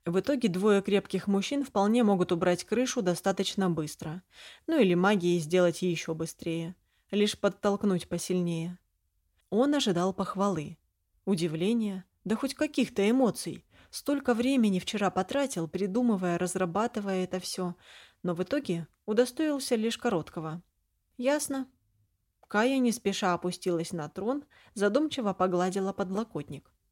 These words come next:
"Ясно?" — переспросил нянец,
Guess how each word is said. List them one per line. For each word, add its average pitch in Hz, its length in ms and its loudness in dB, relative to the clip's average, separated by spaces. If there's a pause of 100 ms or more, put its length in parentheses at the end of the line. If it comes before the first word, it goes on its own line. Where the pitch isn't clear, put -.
(640)
"Ясно?" — 185 680 -2 (1200)
переспросил 190 640 -2
нянец, 269 580 -2